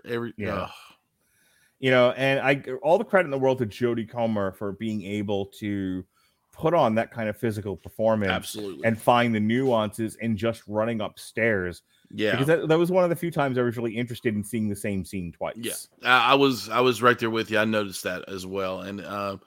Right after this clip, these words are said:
Speaker 1: it's just, it, it, you know, it shows the different perspectives of what's going on in each person's mind.
Speaker 2: Mm-hmm.
Speaker 1: Uh, it,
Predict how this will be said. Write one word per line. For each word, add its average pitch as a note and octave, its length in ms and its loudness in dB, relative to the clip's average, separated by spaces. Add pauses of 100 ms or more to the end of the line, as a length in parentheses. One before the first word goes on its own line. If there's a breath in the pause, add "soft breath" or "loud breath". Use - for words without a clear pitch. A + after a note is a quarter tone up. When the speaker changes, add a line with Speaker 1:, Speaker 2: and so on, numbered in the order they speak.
(420 soft breath)
Speaker 1:
it's B2 200 0
just, B2+ 320 2
it, A#2 180 0
it, F#2+ 240 -4 (540)
you D3+ 180 -6
know, A#2 340 0 (280)
it A2+ 220 -8
shows C#3+ 240 2
the C3 60 -4
different A#2 480 -2
perspectives G#2 580 0
of G#2 80 -2
what's G2+ 200 0
going G#2+ 200 0
on G2+ 140 0
in G2 100 -4
each G2 160 -6
person's F2 380 -10
mind. E2+ 340 -8 (400 soft breath)
Speaker 2:
Mm-hmm. G#2+ 160 0
Speaker 1:
Uh, F#2+ 220 6
it, A#2+ 440 0